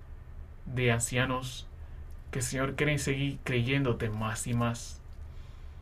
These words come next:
Habla, Padre, porque necesitamos fe para vencer en estos días. Guíanos en esto de tu palabra, en nombre de tu nombre, en nombre de Jesús. Amén. Leamos nuestro texto de hoy,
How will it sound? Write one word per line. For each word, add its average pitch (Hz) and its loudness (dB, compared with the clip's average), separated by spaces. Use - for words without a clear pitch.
Habla, 123 2
Padre, 117 2
porque 110 -6
necesitamos 117 -2
fe 127 -2
para 113 0
vencer 107 -2
en 104 -2
estos 110 -6
días. - -6
Guíanos 131 2
en 127 0
esto 123 2
de 117 2
tu 117 -2
palabra, 110 2
en 110 0
nombre 113 0
de 117 -2
tu 110 -4
nombre, 107 -2
en 107 -4
nombre 107 -2
de 101 -6
Jesús. - -6
Amén. 101 0
Leamos 233 12
nuestro 175 12
texto 190 12
de 151 12
hoy, 135 12